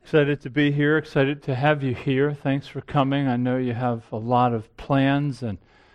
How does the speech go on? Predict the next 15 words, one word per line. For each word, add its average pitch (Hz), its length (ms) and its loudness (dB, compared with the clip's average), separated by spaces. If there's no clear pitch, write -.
a 131 60 -4
lot 127 180 4
of 113 140 -2
busyness 139 560 2
going 123 240 0
on, 123 260 0
but 110 140 -2
it 113 160 0
is 107 180 -4
a 113 80 -2
pleasure 131 500 -2
to 107 260 0
worship 143 420 0
with 120 220 -2
you. 107 120 -2